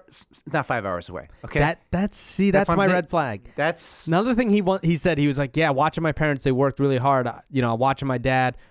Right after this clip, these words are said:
Speaker 2: working, like, three days in a row, just motivated." And I was like, "Three days in a row?" I was like, "Dog, dog, your
Speaker 1: Five
Speaker 2: dad."
Speaker 1: days in a row.
Speaker 2: Yeah. Oh, five. I just worked seven.
Speaker 1: Oh,
Speaker 2: I, I'm,
Speaker 1: oh,
Speaker 2: I'm gonna work
Speaker 1: humble brag.
Speaker 2: fifteen. I'm gonna work
Speaker 1: Right.
Speaker 2: fifteen this week.
Speaker 1: Wow.
Speaker 2: I got a lot.
Speaker 1: Okay.
Speaker 2: World Cup.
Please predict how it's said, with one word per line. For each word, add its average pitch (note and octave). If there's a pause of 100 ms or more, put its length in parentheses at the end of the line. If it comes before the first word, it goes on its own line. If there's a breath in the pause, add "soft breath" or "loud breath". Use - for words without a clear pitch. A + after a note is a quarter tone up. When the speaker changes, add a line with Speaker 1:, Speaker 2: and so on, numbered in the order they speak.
(100)
Speaker 2:
working, B2+
like, A#2+
three C3
days B2
in B2
a A2+
row, A#2 (380 soft breath)
just -
motivated." A2+
And B2
I C3
was B2
like, A#2
"Three B3
days A4
in D#3
a C3+
row?" F#3+
I -
was D3
like, C3
"Dog, G#3 (960)
dog, A#3 (180)
your D#3
Speaker 1:
Five -
Speaker 2:
dad." C#4
Speaker 1:
days F#3+
in F3
a E3+
row. D#3+
Speaker 2:
Yeah. D#3+ (260)
Oh, F#3 (160)
five. A3 (240)
I F#3+
just A3+
worked G#3
seven. F3 (480)
Speaker 1:
Oh, G#2 (100)
Speaker 2:
I, -
I'm, A3
Speaker 1:
oh, A3+
Speaker 2:
I'm - (100)
gonna A3
work F#3+
Speaker 1:
humble E3
brag. F#3
Speaker 2:
fifteen. C#3
I'm D3+
gonna F3+
work D#3+
Speaker 1:
Right. B2
Speaker 2:
fifteen F#3
this B2+
week. G#2
Speaker 1:
Wow. G#2
Speaker 2:
I C3
got G#2
a -
lot. G#2
Speaker 1:
Okay. A2
Speaker 2:
World B2+
Cup. A2